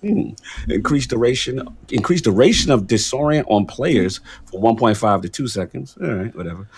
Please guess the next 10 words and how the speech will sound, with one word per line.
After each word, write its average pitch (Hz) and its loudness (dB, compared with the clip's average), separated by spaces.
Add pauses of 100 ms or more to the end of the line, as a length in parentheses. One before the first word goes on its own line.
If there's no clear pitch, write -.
(300)
Focus 147 2
breathing. 120 4 (400)
Increase 147 2
dodge 127 2
recharge 123 -2
bonus 104 2
while 85 -2
sprinting 117 0
by 90 2
one 110 2